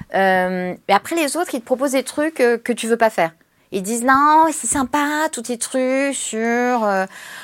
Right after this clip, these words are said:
euh, tu vois, l'industrie agroalimentaire, euh, que tu tapes sur Carrefour, tout ça. Si tu pouvais plutôt nous faire, euh, tu vois, euh, un comparatif des déodorants le matin, euh, on trouverait ça super. » Donc, une fois, deux fois, trois fois, ils te proposent, euh,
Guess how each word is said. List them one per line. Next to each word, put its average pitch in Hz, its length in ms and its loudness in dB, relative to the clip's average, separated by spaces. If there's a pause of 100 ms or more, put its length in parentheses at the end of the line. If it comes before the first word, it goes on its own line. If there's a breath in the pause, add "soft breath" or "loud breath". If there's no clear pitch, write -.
(160 loud breath)
euh, 190 320 4
tu - 200 -8
vois, 226 280 6
l'industrie 214 360 -2
agroalimentaire, 220 1040 2
euh, 185 100 0
que - 80 -16
tu - 120 -16
tapes 185 200 0
sur 202 100 -8
Carrefour, 202 300 -6
tout 262 100 -2
ça. 233 60 -6 (260 loud breath)
Si - 140 -12
tu 262 60 -8
pouvais 311 120 2
plutôt 311 300 -6
nous 320 120 -2
faire, 285 480 0
euh, 214 160 2
tu - 200 -14
vois, 269 560 -4
euh, 214 180 -4
un 240 80 -2
comparatif 254 560 -4
des 247 100 -2
déodorants 254 600 2
le 220 120 2
matin, 254 400 2 (380 soft breath)
euh, 196 480 0 (240 loud breath)
on 170 60 -12
trouverait 202 180 -6
ça 226 160 -2
super. » 196 400 -2
Donc, 160 220 -12
une 180 80 -10
fois, 185 240 0
deux 170 80 -6
fois, 165 180 -4
trois 165 160 -6
fois, 190 160 0
ils 180 40 0
te 185 40 -20
proposent, 165 340 -8
euh, 156 160 -4